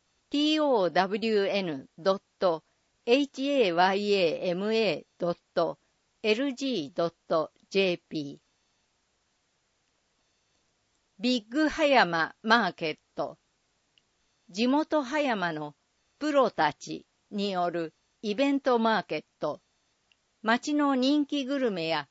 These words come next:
人気商品が大集合。同時開催の葉山工業フェスタでは、ミニ畳作りや建築何でも相談、無料を実施。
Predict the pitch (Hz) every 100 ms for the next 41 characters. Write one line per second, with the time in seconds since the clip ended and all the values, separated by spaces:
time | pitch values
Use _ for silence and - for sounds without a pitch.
0 | _ - 247 294 277 277 294 254 185 175
1 | 160 160 147 143 185 233 226 247 202 160
2 | 151 151 143 - _ _ _ _ _ _
3 | _ - 220 294 277 285 277 254 247 262
4 | 233 220 202 202 190 - 311 262 190 165
5 | - 233 247 226 233 214 - 208 - -
6 | 160 156 156 151 - _ _ _ _ 196
7 | 220 285 294 277 - 262 254 240 247 -
8 | 185 160 160 156 - _ _ _ - 277
9 | 285 - - 240 226 269 247 254 233 226
10 | 233 202 160 143 143 147 _ _ _ 180
11 | 196 214 214 196 - - 180 170 160 160
12 | - - 156